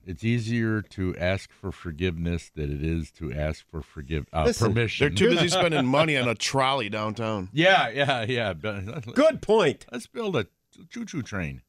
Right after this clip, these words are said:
Speaker 1: <laughs>
Speaker 3: Ridiculous.
Speaker 2: Just do it and destroy the thirty thousand emails. Just do whatever you want. You
Speaker 1: Yeah.
Speaker 2: can cover up anything in
Speaker 3: Well,
Speaker 2: this
Speaker 3: but,
Speaker 2: world.
Speaker 3: but now they'll pay for that 'cause they're gonna add sixty dollars to every registration if you're in Milwaukee.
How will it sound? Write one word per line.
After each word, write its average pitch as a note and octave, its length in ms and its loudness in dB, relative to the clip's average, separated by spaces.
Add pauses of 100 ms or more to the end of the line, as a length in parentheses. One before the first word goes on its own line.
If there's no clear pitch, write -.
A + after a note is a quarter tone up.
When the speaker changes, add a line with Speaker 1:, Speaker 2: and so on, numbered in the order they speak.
(160)
Speaker 1:
<laughs> - 180 -10 (320)
Speaker 3:
Ridiculous. - 540 -6 (180)
Speaker 2:
Just C#4 300 2
do D4+ 180 4
it B3+ 180 2
and A3 160 2
destroy B3 400 4
the A3+ 120 -2
thirty A#3+ 260 2
thousand B3 440 4
emails. E3+ 600 4 (140)
Just B3 240 0
do C#4 120 4
whatever C4 320 2
you A#3 120 4
want. G#3+ 440 2 (320)
You A#3+ 100 0
Speaker 1:
Yeah. G#3+ 60 4
Speaker 2:
can C#4 160 4
cover C4+ 340 4
up F3 180 2
anything B2+ 440 2
in G2 60 4
Speaker 3:
Well, D3+ 100 6
Speaker 2:
this D3 120 0
Speaker 3:
but, F#3+ 100 4
Speaker 2:
world. G2+ 160 4
Speaker 3:
but F#3+ 100 2
now G3 200 0
they'll F3 120 0
pay E3 200 0
for D3 120 -4
that C#3 240 2
'cause B2+ 140 -4
they're C3 100 0
gonna C3 120 0
add A#2 280 2
sixty C3+ 360 -2
dollars A2 440 0
to G2 300 0
every G2+ 360 0
registration F#2+ 720 -2
if E2 120 -8
you're F2+ 100 -4
in F2 60 -2
Milwaukee. E2 480 -2